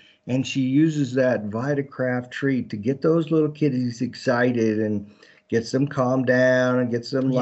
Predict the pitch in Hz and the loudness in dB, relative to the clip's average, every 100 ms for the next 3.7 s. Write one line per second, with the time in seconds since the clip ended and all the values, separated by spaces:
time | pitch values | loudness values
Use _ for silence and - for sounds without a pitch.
0 | 127 147 127 123 127 127 123 120 113 131 | 2 0 -4 -2 2 2 2 -2 -8 -10
1 | 127 127 - 113 107 110 101 101 107 95 | -8 -10 -6 -4 -2 -2 -4 -6 -8 -4
2 | 104 180 98 190 180 175 180 190 202 196 | 0 0 0 2 2 2 -4 -14 -8 -2
3 | 170 170 175 180 175 175 170 | 0 2 2 2 0 -2 -6